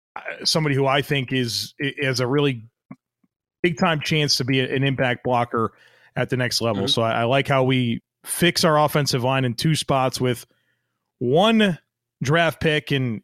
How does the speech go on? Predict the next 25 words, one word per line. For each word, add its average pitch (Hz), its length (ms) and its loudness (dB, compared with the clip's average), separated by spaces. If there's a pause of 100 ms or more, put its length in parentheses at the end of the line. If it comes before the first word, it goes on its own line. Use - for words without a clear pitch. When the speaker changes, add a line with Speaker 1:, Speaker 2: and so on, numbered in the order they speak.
(120)
Speaker 1:
you 131 100 -6
know, 120 60 -2
I'm 143 180 2
always 143 260 2
gonna 131 140 -2
prioritize 127 960 0
helping 135 380 -2
that 127 200 -2
quarterback, 120 680 -2
and, 104 140 -2
and 110 200 -2
I 113 80 0
think 113 240 -4
this 123 180 -2
is 120 220 -2 (340)
the 131 80 -2
best 139 260 0
way 139 160 2
I 127 80 2
can 120 200 -4
do 120 160 0
that 117 260 -2
with 117 420 -2 (200)
this 117 180 -2
pick. - 340 -10